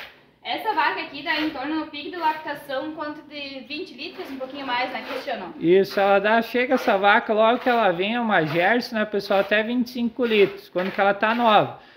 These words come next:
Speaker 2: Mas agora, na final da, da fase dela aí, que ela tá indo pro período que a gente vai tá secando ela, ela tá indo quase pra sete meses de gestação,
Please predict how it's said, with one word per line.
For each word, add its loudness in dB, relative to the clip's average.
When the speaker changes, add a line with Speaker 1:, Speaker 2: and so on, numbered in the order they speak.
Speaker 2:
Mas 0
agora, 6
na 4
final 4
da, 2
da 2
fase 4
dela 6
aí, 2
que -2
ela 4
tá 2
indo 0
pro -2
período 2
que 0
a 4
gente -2
vai 4
tá 2
secando 0
ela, 6
ela 6
tá 2
indo 0
quase 4
pra 0
sete 0
meses 0
de 2
gestação, 2